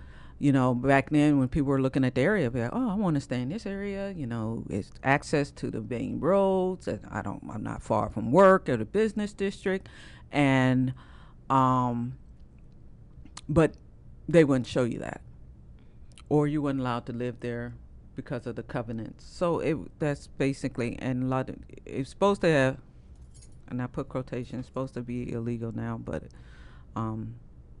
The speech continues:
like I said, I was in the Navy, and I still ran into that as far as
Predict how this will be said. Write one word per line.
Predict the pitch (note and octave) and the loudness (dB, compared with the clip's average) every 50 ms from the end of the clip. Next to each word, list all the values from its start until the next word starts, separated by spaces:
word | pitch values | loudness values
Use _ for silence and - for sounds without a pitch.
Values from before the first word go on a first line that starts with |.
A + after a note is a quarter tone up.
| - - | -6 -4
like | A#2 A2+ - | -4 -2 -2
I | A2+ | -2
said, | A2+ - B2+ A#2+ | -2 -2 -2 -2
I | A#2 | -2
was | A2+ A2+ A2 - | -2 -4 -6 -6
in | A#2 | -6
the | A2+ A2+ | -6 -4
Navy, | A#2 A#2 A#2 A#2 G#2+ A#2 | -4 -2 -4 -4 -4 -4
and | A2+ A2 | -4 -4
I | A#2 A#2 | -6 -8
still | - - - C3+ B2 A#2+ | -8 -8 -8 -6 -6 -6
ran | A#2 A2+ A#2 A2+ A2+ A2 | -6 -8 -8 -8 -8 -8
into | A2 A2+ - - - - B2 A#2 A2+ A2 G#2+ A2 - - - - - - - - - | -8 -10 -12 -12 -10 -10 -10 -10 -10 -12 -14 -16 -18 -18 -20 -20 -20 -20 -20 -18 -12
that | A#2+ B2+ B2 A2 - - - - - - - - - - - - - - | -8 -8 -6 -6 -8 -10 -12 -16 -18 -20 -20 -20 -20 -20 -20 -18 -14 -12
as | - A2 - | -10 -10 -10
far | - - C3+ A#2+ A#2 A2+ A2+ | -10 -8 -6 -4 -4 -4 -6
as | A2+ A2+ - | -8 -10 -12